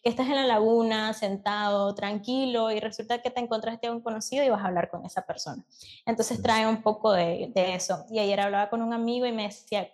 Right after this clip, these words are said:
Speaker 1: como que el intro de Planta Baja es muy folclórico, ¿no? Y yo así de, "Sí", le digo, "es que el folclore a mí es casi lo más que consumo,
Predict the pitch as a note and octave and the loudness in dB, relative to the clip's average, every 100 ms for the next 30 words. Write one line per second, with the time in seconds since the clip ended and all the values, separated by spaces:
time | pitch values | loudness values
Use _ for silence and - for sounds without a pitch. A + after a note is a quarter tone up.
0 | - A#3+ A#3+ A#3+ A#3 G#3+ G#3+ D4+ F4+ D4+ | -6 -6 -2 -2 -2 -4 -4 -4 -4 -4
1 | D4+ D#4 C#4+ C#4 D4+ C4+ D4 D#4 D4+ C4+ | -2 0 -2 -2 -6 -6 -6 -6 -2 -2
2 | A#3+ B3 C#4 A3 F3 G3+ G3 G3 - - | 0 0 0 -2 -4 -4 -6 -8 -18 -20
3 | _ - G#3+ G3+ A#3+ A3+ A3 A#3+ E4+ C#4 | _ -2 0 0 0 0 0 -6 0 0
4 | A3+ A3 A#3 - A#3 G#3+ G3+ A3 G#3 G3+ | 0 -2 -10 -8 -8 -4 -2 -2 -2 -4
5 | G3 G3+ G3 G3 A3+ G3+ F3+ F3 F#3 F#3+ | -4 -4 -4 -2 2 2 0 -2 -2 0
6 | B3 B3 A3 G#3+ - A3 A3+ A#3 - | -4 0 0 0 0 2 4 2 -2